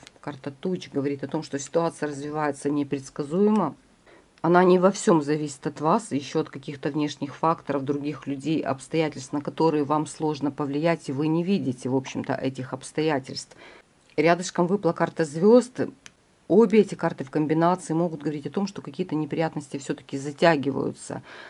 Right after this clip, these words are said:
надолго, но выход все-таки для вас по звездам есть. Он будет, но на разрешение какого-то вопроса все-таки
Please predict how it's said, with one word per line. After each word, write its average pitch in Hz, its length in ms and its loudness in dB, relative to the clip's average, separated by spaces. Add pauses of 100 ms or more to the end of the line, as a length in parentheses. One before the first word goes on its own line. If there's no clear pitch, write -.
(140)
надолго, 165 720 4 (340)
но 160 400 2 (140)
выход 175 460 2
все-таки - 420 -6
для 135 180 0
вас 180 420 -2
по 151 160 0
звездам 147 640 0
есть. 143 400 -2
Он 139 140 2
будет, 180 460 0
но 160 360 0
на 147 420 0
разрешение 143 800 -2
какого-то 160 480 -4
вопроса 139 420 -6
все-таки 147 480 -10